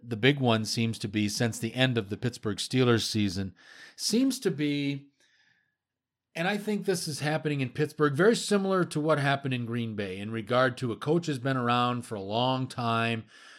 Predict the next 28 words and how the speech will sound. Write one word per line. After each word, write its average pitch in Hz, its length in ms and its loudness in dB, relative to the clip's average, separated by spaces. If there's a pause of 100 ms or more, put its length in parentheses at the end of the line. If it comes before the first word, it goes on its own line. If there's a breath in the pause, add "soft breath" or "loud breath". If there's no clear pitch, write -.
(100)
Maybe 127 340 2
he's 120 240 -2
lost 113 460 4
a 120 80 -4
little 117 220 2
influence 113 680 -2
in 110 100 -6
the 101 100 -8
locker 110 400 -2
room. 113 180 -4
Maybe 120 320 -2
his 113 200 -4
voice 117 420 2
isn't 113 280 -2
being 110 280 -2
heard 110 340 2
anymore, 107 640 -2 (320 loud breath)
and 104 160 -6
maybe 117 260 2
they're 110 180 0
screaming 120 520 -2
for 113 160 -4
change. 107 480 -2
But, 127 180 -8
you 147 60 -4
know, 147 80 0
the 139 80 -2
Steelers 185 520 4